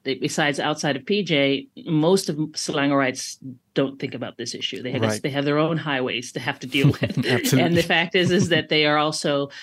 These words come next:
Speaker 1: you know, what's make, what makes noise on social media versus the reality of people's lives are two very different things.
Speaker 2: Right.
Speaker 1: Keep in mind that, you know, less than half of Malaysians are engaged on political issues, and, and even less are actually engaged on those types of issues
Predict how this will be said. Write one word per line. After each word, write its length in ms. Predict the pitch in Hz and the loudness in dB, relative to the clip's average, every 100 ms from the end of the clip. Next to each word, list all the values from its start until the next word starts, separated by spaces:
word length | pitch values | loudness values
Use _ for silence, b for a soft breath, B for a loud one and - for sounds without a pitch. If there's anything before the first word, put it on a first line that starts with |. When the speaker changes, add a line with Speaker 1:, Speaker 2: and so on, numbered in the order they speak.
| B | B
Speaker 1:
you 80 | - | 0
know, 420 | 147 143 139 101 98 | 4 4 4 0 -4
what's 420 | 165 175 175 - | 2 2 2 -4
make, 500 | 170 175 180 180 180 - | 0 2 4 2 0 0
what 160 | 185 | 2
makes 320 | 185 180 - | 2 0 0
noise 760 | 170 196 240 180 135 113 - - | 2 6 6 6 2 -2 -8 -10
on 220 | 143 151 151 | -6 -4 -2
social 400 | - 160 - 156 | 2 2 2 2
media 680 | 190 208 196 147 127 127 | 2 2 4 4 2 -2
versus 360 | 131 151 - 135 | -2 -4 -2 -2
the 80 | 143 | 0
reality 440 | 147 147 151 143 | 2 2 2 2
of 60 | 135 | 0
people's 320 | 151 - 127 | -2 -6 -4
lives 440 | 147 156 127 123 | 0 2 2 0
are 100 | 123 | -4
two 200 | 135 - | -6 -4
very 240 | 147 139 123 | -2 0 -2
different 360 | 123 117 110 | -4 -8 -10
things. 360 | - 98 - - | -12 -16 -14 -4
Speaker 2:
Right. 140 | 143 127 B B | -2 -2 B B
Speaker 1:
Keep 180 | 208 | 2
in 160 | 190 180 | 2 2
mind 320 | 160 143 135 | 2 4 2
that, 160 | 127 - - | 0 -4 -4
you 100 | 156 | -2
know, 220 | 135 - - | -2 -4 -2
less 280 | 165 175 | 0 0
than 60 | 170 | -4
half 280 | 143 147 147 | -2 -4 -4
of 80 | 131 | -4
Malaysians 520 | 135 131 131 135 135 | 0 0 0 -2 -2
are 120 | 127 | -2
engaged 360 | 127 175 226 185 | 2 2 2 2
on 100 | 151 | 0
political 420 | 156 139 127 127 | 0 -2 -2 -6
issues, 480 | 110 - 131 131 - B B | -6 -4 -4 -4 -8 B B
and, 180 | 143 143 143 | -2 0 2
and 100 | 156 | 2
even 220 | 151 147 | 4 4
less 460 | 170 175 165 - | 4 0 -2 -2
are 80 | 147 | 0
actually 320 | 131 135 143 | 0 0 -2
engaged 360 | 131 139 131 131 | 0 2 2 0
on 120 | 131 | 0
those 240 | 127 139 139 | 2 0 -2
types 280 | 127 - | -8 -8
of 80 | - | -12
issues 460 | 98 - - - | -10 -10 -10 -16